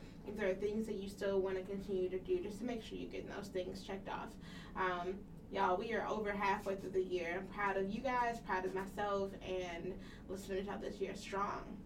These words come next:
So, now that we kinda got that done, let's go ahead and jump into today's topic. And so today's topic was, um, something I came across on Instagram. So I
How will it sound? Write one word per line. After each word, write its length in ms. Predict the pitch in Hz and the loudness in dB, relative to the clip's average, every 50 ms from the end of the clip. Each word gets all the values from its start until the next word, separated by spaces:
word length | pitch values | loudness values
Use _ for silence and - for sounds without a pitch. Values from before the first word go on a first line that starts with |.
| - - - - - - | -12 -12 -12 -12 -10 -10
So, 500 | - - - - 339 339 320 - - 226 269 - - - - - - - - - - - - - - | -10 -6 4 8 10 12 12 12 10 8 4 0 -2 -6 -8 -10 -12 -12 -12 -12 -10 -10 -10 -6 0
now 280 | 214 220 220 220 214 214 | 2 4 6 6 6 4
that 100 | 220 220 | 4 2
we 100 | 220 220 | 2 2
kinda 300 | - - 226 220 202 190 | 0 0 0 2 2 4
got 260 | 190 185 190 196 190 | 4 4 4 4 6
that 340 | 180 196 196 190 190 - - | 8 10 10 8 8 4 0
done, 380 | 190 180 180 175 175 180 180 | 2 2 2 0 0 2 4
let's 240 | 180 190 202 202 - | 4 4 4 2 0
go 100 | - 330 | 0 0
ahead 180 | 330 330 330 320 | 2 2 2 2
and 160 | 320 285 233 | 2 2 2
jump 240 | 220 214 214 214 - | 2 2 0 2 2
into 640 | 262 233 226 226 - - 220 214 202 202 190 185 190 - - - - - - - - | 2 0 0 0 -2 -2 0 4 8 8 8 8 6 2 -6 -10 -10 -10 -10 -6 -2
today's 320 | - 254 220 220 214 208 - | 2 6 6 6 6 4 2
topic. 520 | - 208 208 185 190 185 185 185 - - - - | 2 4 6 6 6 4 2 0 -2 -2 -4 -4
And 220 | - 226 233 220 - | 0 2 2 4 4
so 220 | 262 269 262 254 | 6 6 6 6
today's 340 | 247 - 262 285 330 415 370 | 4 4 4 6 6 6 6
topic 480 | - 285 254 240 233 233 240 233 226 - | 6 8 8 8 8 6 4 2 2 0
was, 560 | 214 220 220 214 214 208 214 208 196 202 - - - - - - - - - | 2 2 4 4 4 4 4 4 2 2 -2 -8 -8 -10 -8 -8 -8 0 4
um, 320 | 202 208 202 202 202 202 | 6 8 8 8 6 4
something 300 | 214 285 320 370 370 359 | 4 4 6 8 8 8
I 100 | 320 269 254 | 8 6 6
came 240 | 240 254 226 214 | 4 4 4 4
across 360 | 208 202 - 196 190 190 - - | 2 2 4 4 2 2 2 -2
on 80 | 185 | -2
Instagram. 640 | 170 185 196 196 - 202 180 190 196 - - - - 202 - | 0 -2 -2 -2 -4 -4 -4 -4 -4 -4 -4 -4 -6 -6 -2
So 80 | - 233 | 0 2
I 300 | - - 208 208 226 240 | 2 6 8 8 6 6